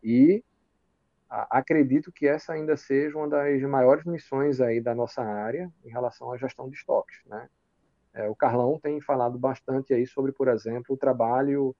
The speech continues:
a interação da área de prevenção de perdas com rupturas, por exemplo, né? Ou seja, a gente ter uma área de prevenção que olhe pra ruptura operacional e que olhe pra ruptura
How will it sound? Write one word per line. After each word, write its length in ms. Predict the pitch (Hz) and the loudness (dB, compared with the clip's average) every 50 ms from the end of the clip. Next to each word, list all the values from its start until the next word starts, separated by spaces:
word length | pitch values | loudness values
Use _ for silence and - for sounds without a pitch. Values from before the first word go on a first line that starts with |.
| _ _ _ _ _ _ _ _ _ _ | _ _ _ _ _ _ _ _ _ _
a 100 | - 117 | -4 -4
interação 560 | 127 131 - 147 147 147 - - - 147 156 165 | -2 2 6 8 8 8 6 4 0 -2 2 4
da 100 | 156 147 | 4 4
área 120 | 147 147 | 4 4
de 80 | 143 135 | 2 0
prevenção 480 | - 135 131 131 120 - - 131 127 | 0 0 0 0 -2 -4 -6 -6 -6
de 60 | 117 113 | -6 -8
perdas 480 | _ - 120 127 135 139 151 156 156 | _ 0 2 2 2 2 -2 -4 -8
com 440 | _ _ - 156 156 156 151 147 143 | _ _ -6 -6 -4 -4 -2 -2 -2
rupturas, 600 | 127 120 123 - - - 147 143 147 127 110 - | 2 2 2 2 2 0 2 4 4 4 4 0
por 140 | - - 98 | -6 -6 -6
exemplo, 400 | 101 92 104 104 101 - 101 95 | -6 -4 -4 -8 -8 -8 -10 -14
né? 200 | 95 113 139 156 _ _ | -12 -12 -12 -14 _ _
Ou 100 | - 117 - | -18 -18 -16
seja, 460 | - 110 107 107 104 104 104 101 98 | -8 -4 -4 -4 -2 -4 -6 -6 -6
a 120 | 104 104 | -6 -10
gente 340 | 92 104 117 123 120 - 131 | -10 -10 -12 -12 -6 -6 -8
ter 220 | - - 123 120 123 | -6 -4 -4 -4 -2
uma 180 | 127 131 127 | 0 -2 -2
área 260 | 117 117 117 117 120 | -2 0 -2 -2 -2
de 80 | 117 120 | -2 -4
prevenção 720 | - - 120 117 117 120 - - 139 135 139 160 185 196 - _ _ _ _ _ _ _ _ _ _ | -4 -2 -2 -2 -2 -4 -6 -6 -6 -4 -4 -4 -6 -8 -12 _ _ _ _ _ _ _ _ _ _
que 160 | - - 143 | -2 2 6
olhe 300 | 135 123 127 127 123 120 | 8 10 10 10 8 6
pra 160 | - 123 123 113 | 4 4 2 2
ruptura 560 | 120 139 135 - _ - - 117 113 113 110 | 2 0 -4 -4 _ -4 -2 0 2 2 2
operacional 840 | 110 - 120 120 113 113 - 143 139 139 139 139 165 202 202 202 208 226 277 - | 2 2 2 0 0 -2 -2 -6 -4 -2 -2 0 2 2 2 2 0 -4 -8 -6
e 120 | - 175 - | -6 -6 -6
que 140 | - - | 0 2
olhe 180 | 175 165 175 190 | 2 4 4 2
pra 240 | - 190 196 196 190 | 2 0 0 0 0
ruptura 640 | 175 180 202 - _ - 151 147 156 175 190 190 | 0 -4 -6 -8 _ 2 4 6 8 8 6 4